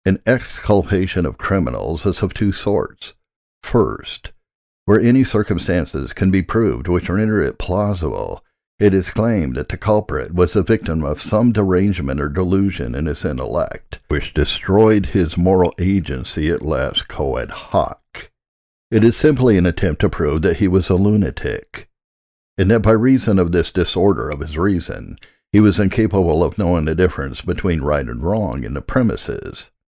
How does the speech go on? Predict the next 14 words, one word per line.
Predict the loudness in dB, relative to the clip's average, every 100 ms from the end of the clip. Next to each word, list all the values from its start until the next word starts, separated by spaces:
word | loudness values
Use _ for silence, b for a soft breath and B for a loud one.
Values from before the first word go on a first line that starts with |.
| _ _
Now, | -4 -4 -4 -8 -12 _ _ _ _ _ _
where | 0
such | 2 2 0
an | 2
allegation | 4 4 2 2 0 -2 -6
can | -4 -2
be | -2 -2
sustained, | -6 -10 0 0 2 -2 -2
it | -2
is | -2 -2
unquestionably | -2 0 -2 -2 -4 -4 -4 -2
a | -2
valid | -2 -4 -4 -6
defense. | -8 -6 -2 -2 -4 -12 -20 -20